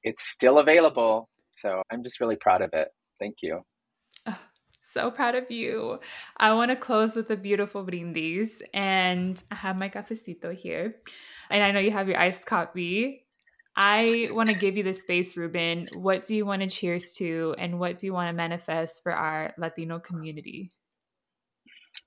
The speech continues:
Speaker 1: To, to everyone's success and to upholding each other through good and bad times. I think it's important for us to be with each other. And so to, to community.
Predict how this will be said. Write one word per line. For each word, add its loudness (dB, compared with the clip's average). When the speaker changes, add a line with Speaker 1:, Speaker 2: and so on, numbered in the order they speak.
Speaker 1:
To, 6
to 6
everyone's 6
success 2
and -6
to 0
upholding 0
each -8
other 2
through -4
good 2
and 4
bad 8
times. 0
I -4
think -4
it's -10
important 2
for 6
us 2
to -10
be 0
with 0
each -2
other. 6
And -10
so 6
to, 0
to -4
community. 2